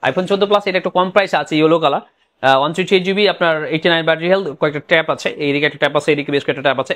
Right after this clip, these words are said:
এটা পেয়ে যাচ্ছেন মাত্র আপনার ফিফটি, আহ, সিক্সটি থ্রি থাউজেন্ড টাকায়। তেষট্টি হাজার টাকা iPhone চোদ্দ যেখানে পাওয়া যায় সেখানে একটা iPhone চোদ্দ প্লাস। So এই ডিভাইসটা আপনারা ট্রাই করে দেখতে পারেন। এরপর টুয়েলভ Pro Max, দুইশো ছাপ্পান্ন জিবি, আহ, নাইনটি ওয়ান ব্যাটারি হেলথ,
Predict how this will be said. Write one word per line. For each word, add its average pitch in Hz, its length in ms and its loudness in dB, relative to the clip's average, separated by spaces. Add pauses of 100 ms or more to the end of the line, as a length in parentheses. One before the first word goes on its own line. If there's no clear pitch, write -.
এটা 160 160 0
পেয়ে 165 140 4
যাচ্ছেন 165 220 0
মাত্র 156 400 0 (400)
আপনার 131 260 2
ফিফটি, 185 360 0
আহ, 131 100 4
সিক্সটি 214 340 0
থ্রি 196 160 2
থাউজেন্ড 165 300 2
টাকায়। 131 200 0
তেষট্টি 170 340 0
হাজার 185 200 4
টাকা 202 280 0
iPhone 156 260 -2
চোদ্দ 170 280 0
যেখানে 190 260 2
পাওয়া 190 160 2
যায় 196 80 0
সেখানে 180 200 0
একটা 151 160 2
iPhone 139 260 -4
চোদ্দ 143 240 0
প্লাস। 120 300 0
So 156 80 -4 (120)
এই 156 120 -4
ডিভাইসটা 147 520 0
আপনারা 160 180 -2
ট্রাই 127 180 0
করে 123 120 -6
দেখতে 123 180 -8
পারেন। 113 160 -2 (920)
এরপর 190 280 4
টুয়েলভ 233 280 4
Pro 214 100 2
Max, 165 160 0 (1500)
দুইশো 170 220 2
ছাপ্পান্ন 202 360 0
জিবি, 214 360 0
আহ, 170 80 4
নাইনটি 160 200 -2
ওয়ান 175 120 0
ব্যাটারি 170 280 0
হেলথ, 220 180 2